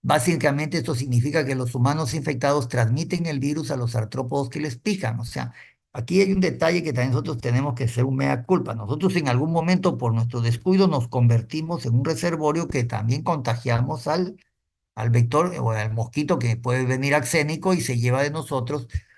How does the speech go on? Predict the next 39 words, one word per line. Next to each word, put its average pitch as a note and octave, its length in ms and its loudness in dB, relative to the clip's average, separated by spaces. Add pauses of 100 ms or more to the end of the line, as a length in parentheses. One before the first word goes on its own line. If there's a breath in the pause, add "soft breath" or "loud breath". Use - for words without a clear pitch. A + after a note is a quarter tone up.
(180 loud breath)
una C3+ 340 0
carga A2+ 280 2
viral. C#3 460 4 (480)
Y C#3 80 0
dichos F#3 340 2
artrópodos, F3 600 0
al C3+ 120 0
alimentarse B2+ 560 0
de D#3 80 -2
otros E3 220 -4
huéspedes E3 420 0
humanos, E3 380 -2
les C3+ 180 -4
inyectan C#3 420 0
el D#3 140 0
virus D3 300 -4
en B2 100 0
el A#2 140 4
torrente B2 360 0
sanguíneo C#3 440 -2
y C3+ 40 -2
los A#2 200 -2
infectan. A#2+ 680 -4 (180)
Esto B2+ 220 0
es E3+ 60 2
lo E3+ 100 2
que C#3 80 -4
explica C#3 480 0
a C3+ 40 2
veces B2+ 360 -4
claramente B2+ 680 0
el, A2+ 200 -6
cuando A2 560 -10
tenemos A#2+ 300 -2
una C3+ 100 0
enfermedad B2 320 2
como D3+ 220 2
el D#3+ 100 2
dengue D3 440 0